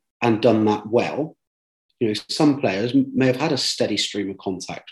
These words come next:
or let's not call it a steady stream, but a sporadic stream of contact through the eighteen months. We didn't. Okay, so for us,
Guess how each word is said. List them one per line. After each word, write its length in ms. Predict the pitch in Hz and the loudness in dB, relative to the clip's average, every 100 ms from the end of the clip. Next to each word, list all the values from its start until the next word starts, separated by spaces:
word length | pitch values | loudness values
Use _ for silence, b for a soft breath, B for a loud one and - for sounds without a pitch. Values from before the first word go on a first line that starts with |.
| - | -6
or 220 | 95 - _ - | -6 -6 _ -12
let's 140 | - | -2
not 140 | 120 - | -2 0
call 160 | 101 | -2
it 40 | 85 | -2
a 40 | |
steady 280 | - 101 87 | -4 -6 -4
stream, 340 | - 90 90 | -6 -4 -6
but 200 | 90 95 - | -6 -6 -4
a 60 | |
sporadic 520 | - - 110 110 95 | -6 -2 0 0 -2
stream 420 | - - - 101 98 | -6 -6 -2 -2 -2
of 80 | |
contact 440 | - 104 92 90 - | -2 -4 -4 -10 -6
through 140 | 101 | -4
the 100 | 98 | -2
eighteen 240 | 92 - 95 | -4 -6 -6
months. 460 | 92 - - - B B B B - | -6 -8 -18 -20 B B B B 2
We 140 | 139 | 4
didn't. 340 | 139 92 - - _ _ _ _ _ _ _ - | 6 2 0 -8 _ _ _ _ _ _ _ -12
Okay, 220 | - 101 | -4 -2
so 160 | - 113 | 0 0
for 220 | - 139 | 4 4
us, 440 | 101 117 - - | 4 0 -8 -12